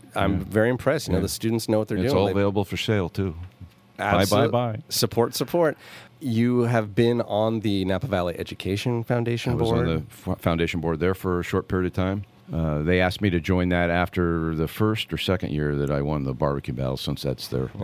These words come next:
Speaker 1: <laughs>
Speaker 2: you know, they asked me to be involved in that. And I'm still active. I'm still supported, of course, but,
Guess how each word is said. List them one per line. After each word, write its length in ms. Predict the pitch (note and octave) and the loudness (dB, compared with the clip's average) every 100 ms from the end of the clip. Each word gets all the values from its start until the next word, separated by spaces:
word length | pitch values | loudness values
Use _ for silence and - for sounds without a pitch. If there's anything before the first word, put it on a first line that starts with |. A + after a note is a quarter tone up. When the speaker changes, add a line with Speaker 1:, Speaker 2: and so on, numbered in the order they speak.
| - | -10
Speaker 1:
<laughs> 220 | - - | -16 -10
Speaker 2:
you 80 | C2 | -6
know, 100 | A#1+ - - | -6 -6 -6
they 80 | C#2+ | -4
asked 160 | - | -4
me 80 | C#2 | -4
to 120 | C2+ - _ | -6 -8 _
be 100 | - | -4
involved 340 | D2 C2+ C2 B1+ | -2 -2 -4 -4
in 80 | B1 | -2
that. 220 | B1+ B1+ | -4 -4
And 160 | C#2 - - - - | -8 -8 -14 -20 0
I'm 120 | - | 0
still 220 | - B2+ G#2 | 4 6 6
active. 400 | A2+ - A#2+ G2+ | 4 2 0 2
I'm 120 | F2 | -2
still 220 | - F#2+ | 2 0
supported, 560 | - - E2 E2 E2 D2 | 0 -2 0 2 0 -4
of 60 | |
course, 260 | - D#2 D2 | 0 0 -2
but, 200 | - | -4